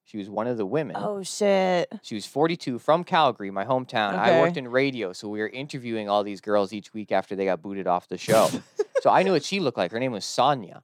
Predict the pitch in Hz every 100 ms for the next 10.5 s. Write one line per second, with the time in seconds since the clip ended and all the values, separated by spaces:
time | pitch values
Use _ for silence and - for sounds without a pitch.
0 | - 196 175 175 127 113 110 104 104 104
1 | 98 95 92 - 120 101 147 131 117 107
2 | 113 117 98 - 85 95 117 104 - -
3 | 107 110 107 101 92 82 _ _ _ _
4 | _ _ 87 98 95 85 101 101 90 -
5 | - - 196 190 196 185 202 185 180 -
6 | 180 175 175 170 175 170 160 - 180 160
7 | 101 107 98 87 82 78 80 95 95 -
8 | 185 180 - 180 180 160 - 143 127 104
9 | 92 101 113 123 123 110 98 98 90 104
10 | 87 82 92 95